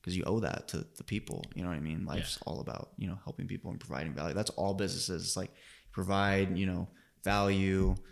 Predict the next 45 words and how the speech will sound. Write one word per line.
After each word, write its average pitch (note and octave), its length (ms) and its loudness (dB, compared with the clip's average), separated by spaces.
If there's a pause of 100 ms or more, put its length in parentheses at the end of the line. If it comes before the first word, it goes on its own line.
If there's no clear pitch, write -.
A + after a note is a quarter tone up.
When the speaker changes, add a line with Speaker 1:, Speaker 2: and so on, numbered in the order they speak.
(100)
Speaker 1:
service, F#2+ 600 4
and G2+ 100 0
you're F#2 140 2
solving F#2+ 400 2
problems. F2+ 760 -2
And, E2+ 440 -2 (360)
you F2 120 -2
know, C2+ 320 -4 (560)
the F#2 80 -2
market F2 420 0
judges F2 420 -2
you E2 240 -4
and C#2+ 280 -4
compensates F2+ 560 -2
you F2+ 80 -4
based D#2 320 -2
on F2 40 -4
your D2 120 -6
ability E2 420 -4
to C2+ 80 -6
do F#2 240 -4
that. - 320 -12 (100)
Speaker 2:
Yeah. G2 280 0
Speaker 1:
And G2+ 80 2
I B2 80 4
think C3+ 180 4
that's F#2+ 240 4
a G#2 60 0
huge F#2+ 280 0
blessing G2 440 4
with F#2+ 160 2
the C#2+ 120 0
internet G2 380 4
too. G#2 200 4
And F#2+ 120 6
this G2+ 160 6
is F#2+ 140 2
where, F2+ 360 2
you F2+ 80 2
know, E2+ 120 2
the D2+ 80 0
internet's F2+ 320 4
super - 260 4
positive F#2 640 0
is, D#2+ 280 -2